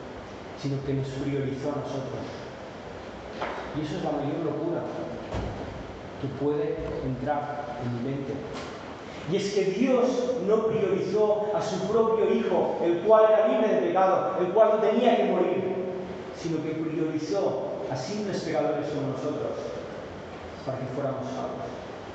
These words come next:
para que tuviéramos una salida. Pero Jesús, a diferencia de Isaac, Jesús no se paró en el momento que tenía la lanza casi clavada. Jesús llegó hasta el final.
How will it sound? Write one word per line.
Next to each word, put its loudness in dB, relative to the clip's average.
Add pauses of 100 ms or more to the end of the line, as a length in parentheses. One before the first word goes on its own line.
(540)
para 2
que 2
tuviéramos 2
una 0
salida. 0 (360)
Pero 4
Jesús, -2 (100)
a 2
diferencia 0
de 2
Isaac, 2 (1600)
Jesús -4 (840)
no 2
se 0
paró 4
en 2
el 2
momento 2
que 0
tenía 2
la 4
lanza 0
casi 0
clavada. 0 (1200)
Jesús -2
llegó -2
hasta -4
el -4
final. -4